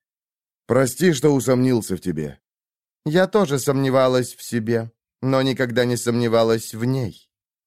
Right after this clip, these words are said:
Из воды в пульсирующем зеленом свете появлялись мои люди.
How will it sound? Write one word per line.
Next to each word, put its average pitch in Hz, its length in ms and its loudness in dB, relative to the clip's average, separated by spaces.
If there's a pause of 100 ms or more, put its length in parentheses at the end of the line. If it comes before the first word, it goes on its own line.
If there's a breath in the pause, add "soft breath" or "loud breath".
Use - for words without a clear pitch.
(800)
Из 98 240 0
воды 135 300 4
в 135 80 -4
пульсирующем 143 800 0
зеленом 131 420 0
свете 127 380 -2
появлялись 117 680 0
мои 110 280 0
люди. 107 440 -2